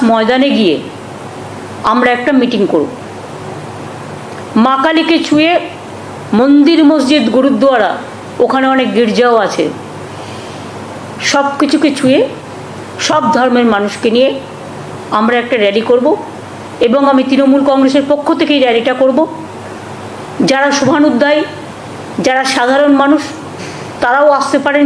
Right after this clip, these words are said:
সংহতি মিছিলে। আর আমি জেলাগুলোকে বলবো, প্রত্যেকটা জেলায় ব্লকে ব্লকে সেদিন বাইশে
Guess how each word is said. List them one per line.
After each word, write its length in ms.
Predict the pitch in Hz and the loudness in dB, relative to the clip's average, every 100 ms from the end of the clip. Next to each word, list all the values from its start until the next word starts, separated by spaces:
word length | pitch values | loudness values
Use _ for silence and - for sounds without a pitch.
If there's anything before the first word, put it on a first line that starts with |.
| 277 | 2
সংহতি 320 | 262 269 285 285 | 2 2 4 2
মিছিলে। 300 | 277 294 311 359 - - - - - - - 208 | 2 2 2 0 -8 -14 -14 -14 -14 -12 -4 0
আর 60 | 247 - | 0 2
আমি 120 | 247 190 | 2 4
জেলাগুলোকে 500 | 269 294 294 302 294 240 | 4 4 4 4 4 4
বলবো, 220 | 262 294 311 - - - - - - | 4 2 0 -2 -10 -12 -14 -14 -4
প্রত্যেকটা 600 | 311 320 320 330 - - 277 | -2 0 0 -2 -2 -2 2
জেলায় 260 | 226 180 139 - - - - - - 180 | 2 2 0 -6 -14 -16 -14 -12 -4 2
ব্লকে 340 | 269 285 294 320 | 2 2 2 2
ব্লকে 320 | 254 233 240 147 - - - - - - - | 2 2 0 -2 -4 -14 -14 -14 -14 -8 -2
সেদিন 280 | 262 269 269 240 | 2 4 4 4
বাইশে 300 | 240 247 | 2 2